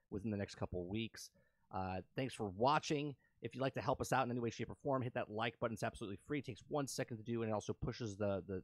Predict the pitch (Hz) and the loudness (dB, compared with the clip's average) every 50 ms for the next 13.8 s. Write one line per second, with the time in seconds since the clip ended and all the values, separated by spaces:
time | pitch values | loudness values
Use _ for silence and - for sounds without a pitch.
0 | - 98 95 - - 120 110 107 98 87 113 - 101 95 - - - - 156 147 | -4 -8 -8 -6 -4 -2 0 -2 -2 -2 -2 -2 0 0 -2 -2 -4 -4 -4 -2
1 | - 143 131 - _ _ - - - _ _ - - - 107 104 107 110 110 - | -2 -2 -2 -4 _ _ -20 -20 -20 _ _ -12 -4 0 2 2 2 2 0 0
2 | 120 120 120 117 - - 117 110 95 120 - 107 - 110 - - - - 127 127 | 2 2 2 2 2 2 0 0 0 -2 -6 -6 -6 -6 -6 -4 -2 0 2 2
3 | 131 127 - 127 120 117 120 123 120 120 113 92 - - 117 - - - 104 82 | 2 2 4 2 2 4 2 0 -2 -2 -4 -6 -4 -4 -4 -4 -4 -6 -8 -10
4 | 95 92 - - - - 147 156 160 151 143 - _ _ - - 131 127 - 143 | -10 -10 -12 -14 -10 -6 -4 -4 -4 -4 -8 -10 _ _ -8 -6 -6 -4 -2 -2
5 | 151 151 - 143 131 147 139 123 113 - 131 131 135 131 117 120 127 123 117 113 | -4 -2 -2 -2 0 2 2 2 2 2 0 0 0 -4 -4 -4 -2 0 2 2
6 | 113 113 110 107 107 110 104 101 - 107 - - 110 107 - - - 127 135 131 | 2 2 2 0 0 -2 -2 -4 -8 -10 -8 -8 -8 -8 -8 -6 -4 -2 0 0
7 | 120 120 117 107 - - 110 98 98 104 107 104 - - 107 - - 98 110 123 | 0 0 0 -2 -4 -6 -6 -4 -4 -2 -4 -4 -4 -4 -4 -4 -2 -2 0 0
8 | 135 120 - - 127 120 - _ _ _ _ _ - 110 110 110 107 110 139 135 | 0 -2 0 0 0 0 0 _ _ _ _ _ -2 2 2 2 2 2 0 0
9 | - - 131 135 151 147 127 - _ _ - 127 120 135 - 127 127 123 - - | 2 4 4 4 4 2 0 -4 _ _ -6 -4 -4 -4 -4 -4 -8 -8 -6 -2
10 | - 139 139 143 - - 131 104 - 98 107 101 - - - - 151 - 143 143 | 2 4 4 4 2 0 -4 -4 -2 -2 -4 -4 -4 -2 -2 -2 -2 0 0 -2
11 | 139 131 110 117 113 107 104 110 - 110 110 104 101 95 98 - 95 95 90 87 | -2 -2 -2 -2 -2 -2 -2 -2 -2 0 0 2 2 2 2 4 4 4 4 2
12 | - - - 101 95 - - 151 165 160 151 147 - - 143 131 135 131 - 131 | -2 -6 -10 -10 -8 -6 -6 2 6 8 8 8 6 4 2 2 2 2 4 2
13 | 127 131 - - 127 - 143 123 127 139 131 - 143 131 120 113 | 2 2 0 -2 -6 -4 -2 0 0 0 0 2 2 2 2 2